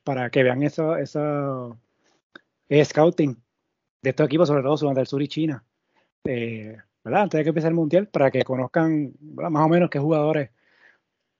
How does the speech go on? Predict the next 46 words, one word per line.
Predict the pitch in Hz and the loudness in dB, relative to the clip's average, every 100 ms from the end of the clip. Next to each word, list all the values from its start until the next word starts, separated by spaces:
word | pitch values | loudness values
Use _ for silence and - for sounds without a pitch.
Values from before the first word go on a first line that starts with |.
| - | 0
van | 135 131 | 2 2
a | |
tener | 147 156 | 0 -2
estas | 143 | -2
selecciones | - 143 - 143 143 123 113 _ _ _ _ - | -2 -2 -2 -2 -2 -4 -10 _ _ _ _ 2
ahora | 123 131 135 | 2 2 0
cuando | 135 135 | 0 0
venga | 131 139 | -2 -2
el | 139 | -2
Mundial, | 135 147 208 - _ _ _ _ _ | 2 2 2 -2 _ _ _ _ _
para | 123 117 | -10 -8
que, | 123 117 110 - - - | -8 -8 -10 -12 -20 -2
por | 156 - | 0 4
si | |
acaso, | 147 165 190 170 | 6 6 6 4
no, | 139 | 2
no, | 135 127 127 127 | -2 -6 -8 -10
no, | 127 131 | -10 -10
no, | 143 147 | -10 -4
no | 151 | 0
se | 196 | 2
sorprendan | 196 165 190 196 147 135 - _ - - - _ | 2 4 6 4 -2 -8 -16 _ -20 -20 -20 _
si, | - 160 143 | 0 2 2
si, | 147 | -2
si, | 139 170 | 0 -2
si | 147 156 | 0 -2
sufrimos | 151 - 160 180 | -2 2 4 4
en | 175 | 4
esos | 160 165 | 2 2
dos | 156 | 4
juegos, | 160 170 127 - _ _ _ - | 4 4 0 -10 _ _ _ -4
pues | 139 | -4
que | - | -4
sepan | 120 139 160 147 143 | -4 0 0 -2 -8
<laughs> | - - - _ _ - - - _ _ _ - | -8 -6 -6 _ _ -20 -20 -20 _ _ _ -6
cuáles | 147 143 | -4 -2
son | 156 | 0
los | 156 | 2
jugadores | 151 151 151 | 2 0 -2
que | 143 | -2
tienen | 143 147 | -4 -4
estas | 151 | -4
dos, | 143 151 151 | -4 -4 -4
estas | 143 | -4
dos | 139 151 | -4 -2
selecciones. | 151 - 196 185 156 | -2 2 4 4 0